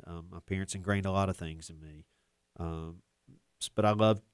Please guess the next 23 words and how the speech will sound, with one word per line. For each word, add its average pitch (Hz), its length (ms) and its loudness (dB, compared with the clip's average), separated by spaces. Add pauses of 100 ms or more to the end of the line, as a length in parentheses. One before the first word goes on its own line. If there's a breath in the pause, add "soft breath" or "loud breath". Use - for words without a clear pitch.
(120)
I 101 60 2
love 104 240 6
to 98 60 -10
talk 92 300 4
and 90 140 -6
listen 90 280 -2
to 87 60 -2
people 87 640 -2
and 85 120 -10
hear 92 200 0
their 90 160 0
visions 85 520 0
and 80 100 -12
their 87 120 -4
dreams 87 380 -4
of 82 80 -4
Auburn 85 300 0
and 82 100 -8
their 87 100 -4
concerns 85 560 -2
of 78 100 -8
Auburn. 85 440 -6
And, 80 160 -14